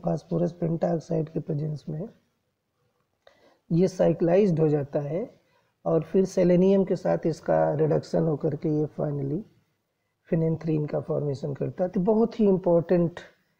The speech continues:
reaction है ये <clears throat> वर्धमान सेनगुप्ता synthesis, जो कि examinations में पूछा जाता है। So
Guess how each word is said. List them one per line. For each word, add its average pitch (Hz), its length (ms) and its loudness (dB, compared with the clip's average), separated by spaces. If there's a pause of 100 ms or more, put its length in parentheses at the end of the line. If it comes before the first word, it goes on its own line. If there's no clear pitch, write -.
(400)
reaction 165 540 2
है 151 80 -2 (120)
ये 247 120 -4 (420)
<clears throat> 208 180 2
वर्धमान 160 520 2
सेनगुप्ता 147 560 -4
synthesis, - 680 -10 (1800)
जो 156 200 2
कि 165 480 0 (340)
examinations 151 760 0
में 143 100 -2
पूछा 143 340 -4
जाता 135 300 -4
है। - 260 -16 (3000)
So 190 360 4